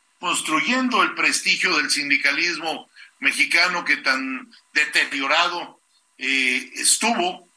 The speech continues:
durante muchas décadas, y hacemos nuestro mejor esfuerzo por limpiarle esa cara al sindicalismo mexicano, no solo en México, sino hoy también en el mundo. Con todo ello,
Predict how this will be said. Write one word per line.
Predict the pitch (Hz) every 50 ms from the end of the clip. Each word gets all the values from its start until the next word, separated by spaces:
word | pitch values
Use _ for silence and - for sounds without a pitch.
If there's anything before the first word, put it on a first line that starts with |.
| _ _ _ _ _ _
durante | 135 135 135 139 131 127 - - 123 123
muchas | 147 165 - - 165 156 -
décadas, | 175 196 190 - 190 185 185 185 180 - - - - - _ _ _ _ _
y | 135 135 139
hacemos | 139 - - 208 233 220 196 170
nuestro | 156 151 143 - - 143 139
mejor | 139 139 - 151 170 175 170
esfuerzo | 160 - - 170 170 175 175 - 156 160 151 - - _ _ - - - _ _
por | 139 135 135
limpiarle | 131 135 127 127 135 175 175 170 170 170 170
esa | 156 - 160 147 139 -
cara | 175 175 170 170 165 160 135 - - - _ _ _
al | _ 139 139 143 139
sindicalismo | - 147 139 139 139 139 135 139 135 151 170 175 170 160 147
mexicano, | 143 131 - 120 117 - 160 160 - 170 165 156 143 - - _ _ _ _ _
no | - 190 196
solo | - 403 440 508 - - - 165
en | 160 160
México, | 175 - - - - - - - 143 131 - - _ _ _
sino | - - 156 143 143 151
hoy | 165 175 185 - - -
también | - 147 147 147 147 156 160 165 165 147 131 - _ _ _ _ _
en | - 143 143 143
el | 143 135 135 131 131
mundo. | 143 156 160 151 143 139 131 120 110 110 - - - _ _ - - _ _
Con | 127 131 135
todo | - 190 190 190 196 202
ello, | 196 - 208 202 202 214 220 - -